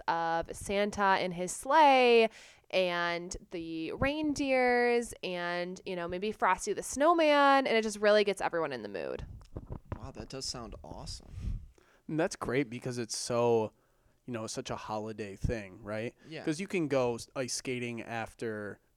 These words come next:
Speaker 3: New Year's Eve, and i-, it's kind of a winter activity t-, as well, you know?
Speaker 2: Right.
Speaker 3: But this one is really
Speaker 2: It's
Speaker 3: kind of,
Speaker 2: Christmas.
Speaker 3: yeah, hitting the nail on
Speaker 2: It
Speaker 3: the head.
Speaker 2: screams Christmas.
Speaker 3: Y-, totally.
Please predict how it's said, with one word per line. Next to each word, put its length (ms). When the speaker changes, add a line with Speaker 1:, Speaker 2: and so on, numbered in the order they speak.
Speaker 3:
New 200
Year's 360
Eve, 360
and 320
i-, 160
it's 140
kind 120
of 60
a 60
winter 340
activity 460
t-, 180
as 160
well, 400
you 140
know? 120
Speaker 2:
Right. 140
Speaker 3:
But 120
this 160
one 160
is 160
really 400
Speaker 2:
It's 120
Speaker 3:
kind 120
of, 80
Speaker 2:
Christmas. 380
Speaker 3:
yeah, 320
hitting 320
the 80
nail 300
on 120
Speaker 2:
It 40
Speaker 3:
the 60
head. 200
Speaker 2:
screams 540
Christmas. 600
Speaker 3:
Y-, 180
totally. 440